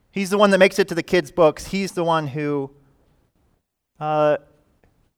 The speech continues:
who finishes and kind of embodies everything that Israel is. We talked about that last week.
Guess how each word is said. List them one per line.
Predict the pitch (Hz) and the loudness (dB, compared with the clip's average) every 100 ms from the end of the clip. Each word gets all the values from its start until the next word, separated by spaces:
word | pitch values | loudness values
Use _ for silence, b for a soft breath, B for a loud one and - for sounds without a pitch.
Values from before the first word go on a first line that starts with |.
| _ | _
who | - | -8
finishes | 208 - 262 254 - 160 151 135 | -8 0 4 4 2 0 0 0
and | - 180 | -8 -8
kind | 170 240 247 | -8 -6 -4
of | 202 - | -4 -4
embodies | 185 156 165 180 175 143 123 | -6 2 6 6 6 0 -2
everything | 156 165 214 202 180 | -2 -2 -4 -6 -8
that | 135 | -6
Israel | 135 135 139 117 | -6 -6 -6 0
is. | 113 104 101 - | 0 0 -4 -14
We | 135 | -10
talked | 131 156 151 | -2 -2 0
about | 131 | 0
that | 127 98 | 0 2
last | 113 110 - | 2 2 -4
week. | 107 - - | -14 -14 -18